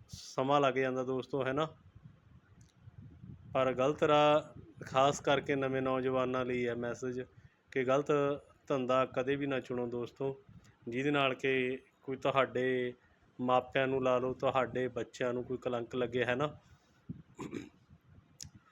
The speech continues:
ਸੋ ਮਿਸਤਰੀ ਸਾਡਾ ਕਹਿੰਦਾ ਵੀ, ਕਹਿੰਦਾ ਗਰਮੀ ਬਹੁਤ ਜ਼ਿਆਦਾ ਵੀ, ਕਹਿੰਦਾ ਇੱਥੇ ਫਿਰ ਇਹਨੂੰ ਪੱਖਾ ਵੀ ਲਿਆ ਕੇ ਲਾ-, ਲਾਇਆ ਇੱਕ। ਫਿਰ ਇਹਨੂੰ ਮੈਂ ਕਿਹਾ ਵੀ ਅਸੀਂ ਤਾਂ ਰੋਜ਼ ਹੀ ਸੰਘਰਸ਼ ਕਰਦੇ ਹਾਂ ਭਰਾਵਾ, ਸਾਨੂੰ ਤਾਂ ਇੰਨੀ ਗਰਮੀ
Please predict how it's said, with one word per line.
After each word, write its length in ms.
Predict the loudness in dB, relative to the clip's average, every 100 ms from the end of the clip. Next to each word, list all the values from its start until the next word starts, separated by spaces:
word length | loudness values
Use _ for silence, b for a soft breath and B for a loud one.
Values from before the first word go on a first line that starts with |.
| b -8
ਸੋ 400 | 0 4 4 2
ਮਿਸਤਰੀ 800 | 0 -2 -2 0 2 2 0 -4 -12
ਸਾਡਾ 360 | -2 0 2
ਕਹਿੰਦਾ 240 | 0 0 0
ਵੀ, 140 | 0
ਕਹਿੰਦਾ 200 | -2 -2
ਗਰਮੀ 340 | 0 -2 -2 -4
ਬਹੁਤ 360 | -2 -2 0
ਜ਼ਿਆਦਾ 260 | 0 0 0
ਵੀ, 120 | -2
ਕਹਿੰਦਾ 200 | -4 -4
ਇੱਥੇ 180 | -4 -4
ਫਿਰ 140 | -4
ਇਹਨੂੰ 220 | -4 -4 -6
ਪੱਖਾ 380 | -8 -8 -4
ਵੀ 120 | -2 0
ਲਿਆ 180 | -2
ਕੇ 120 | 0 -2
ਲਾ-, 300 | -2 -4 -6
ਲਾਇਆ 340 | -4 -2 -2 -4
ਇੱਕ। 260 | -6 -14 -14 b b b b -8
ਫਿਰ 120 | -4
ਇਹਨੂੰ 180 | -2 -2
ਮੈਂ 120 | -2
ਕਿਹਾ 160 | 0 -2
ਵੀ 260 | 0 -4 -6 -14 _ -20 -10 -8
ਅਸੀਂ 140 | 0
ਤਾਂ 120 | 2
ਰੋਜ਼ 260 | 2 0 -2
ਹੀ 80 | -4
ਸੰਘਰਸ਼ 440 | -2 0 0 -2
ਕਰਦੇ 300 | -4 -4 -4
ਹਾਂ 80 | -4
ਭਰਾਵਾ, 440 | -2 0 2 0 -4 -16 -20 _
ਸਾਨੂੰ 400 | -6 -4 -4 -4
ਤਾਂ 120 | -4
ਇੰਨੀ 180 | -4 -2
ਗਰਮੀ 460 | -2 -2 -4 -6